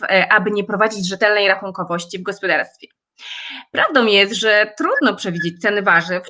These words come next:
czy koszty zakupu środków produkcji. I wydaje nam się, że będziemy długo pamiętać wszystkie ważne transakcje, ale wcale tak nie jest. W praktyce, e, jak to wygląda? E, nie pamiętamy dokładnych danych i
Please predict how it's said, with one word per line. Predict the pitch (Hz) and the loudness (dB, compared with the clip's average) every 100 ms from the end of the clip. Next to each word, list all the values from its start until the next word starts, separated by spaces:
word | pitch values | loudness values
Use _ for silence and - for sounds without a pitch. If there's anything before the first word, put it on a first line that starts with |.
| - | -14
czy | - 247 | -2 0
koszty | 254 - 226 214 - 220 233 294 | 0 0 0 0 -4 0 2 2
zakupu | 269 247 247 226 | 2 0 -2 -10
środków | 196 226 - 214 | -8 -8 -8 -10
produkcji. | 214 185 175 - 180 180 277 _ - - - - | -6 -6 -8 -12 -10 -10 -12 _ -20 -20 -20 -8
I | 196 | -6
wydaje | 202 190 240 | 0 2 4
nam | 254 240 | 4 4
się, | 247 | 2
że | 220 | 0
będziemy | 208 214 220 | 0 0 0
długo | 208 208 | 2 0
pamiętać | 202 196 202 185 | 0 -2 -2 -4
wszystkie | - 254 254 - | -2 -4 -2 0
ważne | 202 202 180 | 0 2 2
transakcje, | 180 175 165 - 285 | 2 2 -2 2 2
ale | 262 | 2
wcale | 262 - 254 247 233 | 0 0 4 6 4
tak | 220 208 | 0 -6
nie | 190 170 156 | -4 -4 -6
jest. | - _ _ _ - - - | -12 _ _ _ -20 -20 -16
W | - | -2
praktyce, | 285 330 339 269 320 269 254 277 - - - - | -2 0 -6 -6 4 6 6 4 -2 -20 -6 0
e, | 214 202 196 196 196 | 4 6 8 6 4
jak | 190 240 | 2 0
to | - | 0
wygląda? | 226 226 220 214 226 262 339 - | -2 2 4 4 4 4 2 0
E, | 214 220 214 _ _ | 2 2 -2 _ _
nie | 240 277 | 0 4
pamiętamy | 285 262 247 262 240 | 4 2 2 2 2
dokładnych | 226 220 202 196 196 | 0 0 0 -2 2
danych | 214 247 269 320 - - _ - | 4 4 -2 -4 -10 -20 _ -14
i | 302 | -10